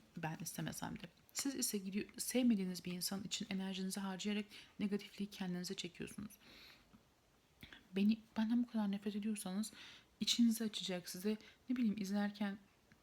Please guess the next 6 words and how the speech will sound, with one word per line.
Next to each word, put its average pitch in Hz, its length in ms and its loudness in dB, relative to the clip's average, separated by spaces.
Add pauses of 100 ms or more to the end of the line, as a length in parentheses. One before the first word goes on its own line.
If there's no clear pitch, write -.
(120)
fiziki 202 420 -4
görüntüsüyle 196 600 0
ya 190 140 -2
da 202 120 -2 (220)
sohbetinin 202 640 0
doluluğuyla 196 560 2